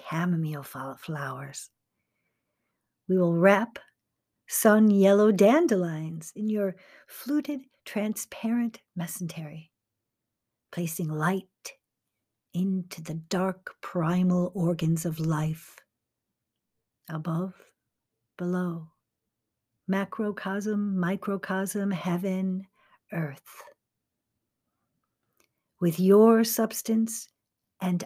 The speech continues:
our consciousness, we create the sacred alchemy,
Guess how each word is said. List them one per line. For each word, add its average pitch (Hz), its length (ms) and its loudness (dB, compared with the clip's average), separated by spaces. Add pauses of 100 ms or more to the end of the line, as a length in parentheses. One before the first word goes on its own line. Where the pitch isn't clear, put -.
our 214 460 4
consciousness, 190 1120 -4 (840)
we 233 420 6
create 226 840 0 (180)
the 202 100 -2
sacred 180 480 -2
alchemy, 170 600 -4